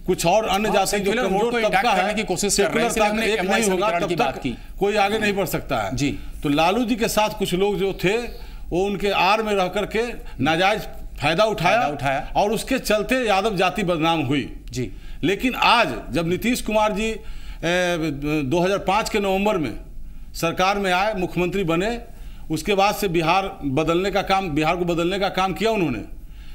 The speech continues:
Speaker 1: लेकिन
Speaker 2: पप्पू यादव जी लगातार एक आरोप
Speaker 1: पप्पू
Speaker 2: लगा
Speaker 1: या-,
Speaker 2: रहे हैं कि
Speaker 1: पप्पू
Speaker 2: नीतीश कुमार के कार्यकाल में चुन चुन करके जाति विशेष के लोगों को, के ऊपर कार्रवाई की गई, स्पीडी ट्रायल्स कराए गए और हजारों की संख्या में उन्हें जेलों में ठूंस दिया।
Speaker 1: नहीं, नहीं, ये गलत
Speaker 2: इसमें
Speaker 1: आरोप है।
Speaker 2: बेमेल जोड़ है ये।
Speaker 1: पप्पू
Speaker 2: पप्पू
Speaker 1: जी का
Speaker 2: जी, ये
Speaker 1: गलत
Speaker 2: बार-बार
Speaker 1: आरोप है।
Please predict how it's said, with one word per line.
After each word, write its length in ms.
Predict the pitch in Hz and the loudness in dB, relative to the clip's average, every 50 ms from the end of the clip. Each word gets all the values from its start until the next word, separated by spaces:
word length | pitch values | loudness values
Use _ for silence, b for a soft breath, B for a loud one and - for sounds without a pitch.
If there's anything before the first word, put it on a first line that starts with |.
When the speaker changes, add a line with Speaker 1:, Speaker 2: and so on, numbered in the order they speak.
| B B B B - | B B B B 0
Speaker 1:
लेकिन 280 | 156 - - - 262 | 2 2 2 2 2
Speaker 2:
पप्पू 120 | 285 269 240 | 2 2 2
यादव 160 | 226 226 254 | 2 0 0
जी 140 | 226 226 247 | 0 0 0
लगातार 400 | 226 185 185 185 185 208 214 208 | 2 2 2 2 2 2 2 0
एक 140 | 208 - 156 | -2 0 2
आरोप 240 | 143 139 - - | 2 4 4 2
Speaker 1:
पप्पू 120 | - - 190 | 2 2 2
Speaker 2:
लगा 140 | 269 254 - | 4 4 4
Speaker 1:
या-, 80 | 170 | 4
Speaker 2:
रहे 120 | 175 185 202 | 2 2 2
हैं 80 | 196 | 2
कि 160 | 196 233 233 | 2 2 0
Speaker 1:
पप्पू 160 | 247 240 190 160 | 2 0 0 0
Speaker 2:
नीतीश 500 | 165 170 165 - 208 220 240 240 - - | 0 -2 -2 -2 0 0 2 0 0 -2
कुमार 360 | - 175 160 160 160 170 175 | -2 -2 0 2 2 0 0
के 200 | - 180 185 185 | 0 -2 -2 0
कार्यकाल 560 | - 147 139 139 143 151 143 - 139 139 139 | 0 2 2 2 0 0 0 0 0 0 0
में 340 | 143 135 - 117 - - - | -2 -2 -4 -4 -6 -6 -6
चुन 260 | - 151 156 165 160 | -4 -2 -2 -2 -2
चुन 240 | 147 - 190 185 170 | -2 -2 -2 -2 0
करके 300 | 156 143 127 - 147 139 | -2 -4 -2 -2 -4 -2
जाति 360 | 127 127 131 127 - 185 185 | 0 -2 -2 -2 -2 -2 -2
विशेष 360 | 147 135 135 - 165 160 - | -2 -2 -2 -2 -2 -4 -4
के 120 | - 170 151 | -2 -2 -2
लोगों 420 | 127 113 117 131 143 147 165 156 | -2 0 0 0 0 0 0 0
को, 360 | 139 - 135 120 107 - B B B B - - | -2 -2 -4 -6 -6 -8 B B B B -8 -6
के 60 | 147 | -4
ऊपर 280 | 143 - - 147 139 | -4 -2 -2 -4 -4
कार्रवाई 400 | - 123 120 120 117 127 135 147 | -4 -4 -4 -2 -2 -2 -2 -2
की 160 | 143 143 151 143 | -2 -2 -2 -2
गई, 240 | 143 143 147 - - - - - - - - - - - | 0 -2 -2 -4 -6 -10 -10 -10 -10 -10 -8 -8 -8 -6
स्पीडी 320 | - - - 151 143 147 | -6 -2 -2 0 0 0
ट्रायल्स 420 | 139 143 - 139 135 143 170 165 - | -2 0 0 0 0 0 0 -2 -2
कराए 320 | - 160 156 151 151 160 | -2 0 0 0 0 -2
गए 220 | 156 160 180 190 B B B B B B - | -4 -4 -6 -6 B B B B B B -8
और 60 | 135 110 | -6 -4
हजारों 360 | 117 139 135 165 190 196 190 | -2 2 2 2 2 2 0
की 80 | - | 0
संख्या 340 | - - 165 156 143 151 143 | -2 0 0 0 0 0 0
में 240 | 143 147 165 180 - | 0 0 -2 -4 -4
उन्हें 300 | 165 139 135 147 160 147 | -4 -2 -2 -2 -2 -4
जेलों 280 | 107 120 127 127 127 131 | -4 -2 -2 -2 0 0
में 200 | 147 147 139 - | -2 -2 -4 -8
ठूंस 320 | - - 113 107 - - | -8 -8 -8 -6 -8 -10
दिया। 160 | - 117 - 143 | -10 -6 -4 -2
Speaker 1:
नहीं, 220 | 156 180 190 185 | 0 0 2 0
नहीं, 240 | 160 135 120 113 113 | 0 0 0 0 0
ये 160 | 139 175 190 | 0 0 0
गलत 240 | 156 170 175 202 185 | 0 0 0 0 2
Speaker 2:
इसमें 140 | 170 180 175 | 2 2 2
Speaker 1:
आरोप 160 | 165 156 180 | 2 2 2
है। 80 | 196 | 2
Speaker 2:
बेमेल 280 | 190 185 185 196 175 170 | 2 2 0 0 0 0
जोड़ 240 | 131 147 135 131 117 | -2 -2 -2 -2 -4
है 140 | 107 107 104 | -6 -8 -12
ये। 160 | 104 - - | -8 -4 -4
Speaker 1:
पप्पू 80 | 151 | -4
Speaker 2:
पप्पू 320 | 151 - - 190 214 220 185 | -4 -4 -2 -2 -2 0 0
Speaker 1:
जी 60 | 202 | 0
का 60 | 233 | 2
Speaker 2:
जी, 80 | 190 208 | 2 2
ये 120 | 208 214 | 2 2
Speaker 1:
गलत 220 | 190 185 208 220 - | 2 2 2 2 2
Speaker 2:
बार-बार 160 | 214 208 208 | 2 2 2
Speaker 1:
आरोप 220 | 220 214 - - | 2 0 0 0
है। 360 | 208 240 254 240 - - - | 0 0 -2 -4 -8 -10 -10